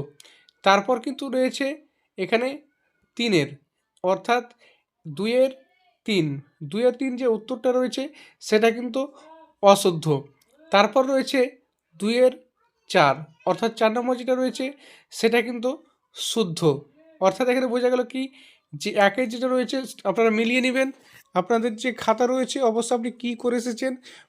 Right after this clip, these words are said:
প্রথমটা হচ্ছে একেরটা হচ্ছে ওয়া, মানে হচ্ছে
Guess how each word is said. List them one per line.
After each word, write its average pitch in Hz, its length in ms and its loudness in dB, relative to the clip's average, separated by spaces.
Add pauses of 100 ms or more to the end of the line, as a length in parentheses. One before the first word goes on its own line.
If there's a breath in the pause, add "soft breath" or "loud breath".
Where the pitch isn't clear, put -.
প্রথমটা 226 480 0
হচ্ছে 247 220 -4 (160)
একেরটা 226 340 -6
হচ্ছে 240 280 -6 (520 soft breath)
ওয়া, 185 280 8 (200)
মানে 202 160 0
হচ্ছে 208 320 -4